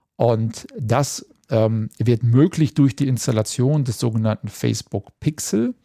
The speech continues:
Der ist nahezu heute auf jeder Website dieser Welt installiert, zumindest auf den Webseiten, wo Profis dahinter stecken.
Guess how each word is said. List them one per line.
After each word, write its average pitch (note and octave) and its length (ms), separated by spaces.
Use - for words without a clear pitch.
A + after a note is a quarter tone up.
Der C3+ 240
ist - 240
nahezu C3+ 500
heute C3 260
auf A2 160
jeder A#2+ 320
Website A#2 420
dieser A2 280
Welt G#2+ 220
installiert, A2 760
zumindest A2+ 480
auf G2+ 160
den A2+ 260
Webseiten, G#2+ 560
wo G2 80
Profis C#3 400
dahinter D#3 340
stecken. E3 460